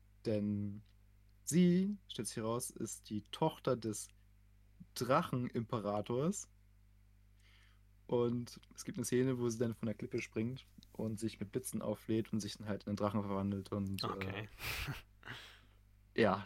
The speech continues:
Speaker 1: das ist ziemlich episch. Also,
Speaker 2: Ja.
Speaker 1: äh, ich muss nur an der Stelle sagen, ich freue mich mega auf dieses Spiel.
Speaker 2: <laughs> Okay. Du sagst es ja schon,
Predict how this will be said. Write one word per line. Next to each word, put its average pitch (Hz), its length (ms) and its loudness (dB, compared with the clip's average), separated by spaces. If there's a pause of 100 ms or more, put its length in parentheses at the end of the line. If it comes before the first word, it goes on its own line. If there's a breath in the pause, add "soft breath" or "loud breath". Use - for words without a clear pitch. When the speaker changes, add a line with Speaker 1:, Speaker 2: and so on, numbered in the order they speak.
Speaker 1:
das 101 220 0
ist - 300 -4
ziemlich - 240 0
episch. 101 460 -2
Also, 101 300 4
Speaker 2:
Ja. 104 220 4 (260)
Speaker 1:
äh, - 40 -8
ich 135 200 4
muss 135 200 4
nur 127 100 2
an 113 60 0
der 113 60 4
Stelle 110 180 2
sagen, 104 160 6
ich 98 80 -2
freue 107 200 2
mich 101 200 0
mega 101 360 4
auf - 100 -6
dieses - 260 2
Spiel. 107 400 -4
Speaker 2:
<laughs> - 60 -20 (140)
Okay. 113 340 2 (680 loud breath)
Du 117 120 0
sagst - 400 2
es 113 140 -4
ja 117 120 2
schon, 123 480 -2